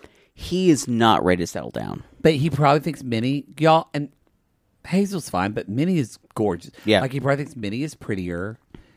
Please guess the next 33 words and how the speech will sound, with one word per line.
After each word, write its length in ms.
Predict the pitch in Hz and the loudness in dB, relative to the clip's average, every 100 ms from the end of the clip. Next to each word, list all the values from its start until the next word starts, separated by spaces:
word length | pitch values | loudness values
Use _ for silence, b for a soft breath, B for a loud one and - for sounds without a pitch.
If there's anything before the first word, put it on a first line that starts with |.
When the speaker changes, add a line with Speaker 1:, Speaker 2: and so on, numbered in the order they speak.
| b | b
Speaker 1:
Yeah. 140 | - 98 | 2 4
Speaker 2:
Minnie 200 | 123 147 | 4 0
is, 140 | 139 - | -2 -10
I, 180 | - 95 - - | -14 -14 -14 -16
yeah, 500 | 95 98 120 123 143 | -12 -8 -6 -2 2
you're 40 | |
Speaker 1:
Well, 200 | 262 294 | 4 6
Speaker 2:
right. 180 | 127 104 | 4 2
She's 240 | - 113 | -4 -10
safe. 540 | - - 120 87 - _ _ | -8 -4 -4 -4 -12 _ _
Speaker 1:
uh, 220 | 247 180 - - | 8 8 8 2
Hazel 460 | 151 202 208 247 | 6 8 8 4
is 120 | 233 190 | 4 2
safe, 680 | - - 127 131 165 - - - | 2 6 6 6 4 -4 -10 -2
and 140 | 117 | -2
Hazel 840 | 117 - 175 208 190 180 139 131 - - | 0 0 2 2 2 4 4 4 2 4
is 1000 | 160 170 156 147 131 123 120 113 - - _ _ _ _ _ | 8 8 8 6 4 2 -2 -2 -4 -6 _ _ _ _ _
the 500 | 127 131 127 123 - | 4 8 8 6 4
safe 540 | - - - 147 151 - | 0 0 6 6 6 2
version 360 | 135 131 131 127 | 4 4 4 0
of 100 | 110 | 2
sex 300 | - 104 - | 2 2 0
tourism. 560 | - 67 62 73 65 - b b | -4 -2 -2 -4 -4 -8 b b
Minty 680 | - 117 135 147 - 151 131 - | 0 6 6 6 4 2 4 4
is 320 | 123 110 110 | 4 2 0
the 520 | 117 117 110 101 98 - _ - | 2 2 2 2 0 -4 _ -12
crazy 680 | - 147 143 160 156 127 | -2 2 6 6 6 6
version 400 | 101 85 85 101 | 4 2 2 0
of 120 | 92 - | -2 -2
sex 300 | 87 - - | -4 -6 -8
tourism 560 | 71 50 - 50 110 - _ | -6 -6 -6 -8 -10 -14 _
for 120 | - | -12
him. 340 | 92 90 - | -6 -6 -6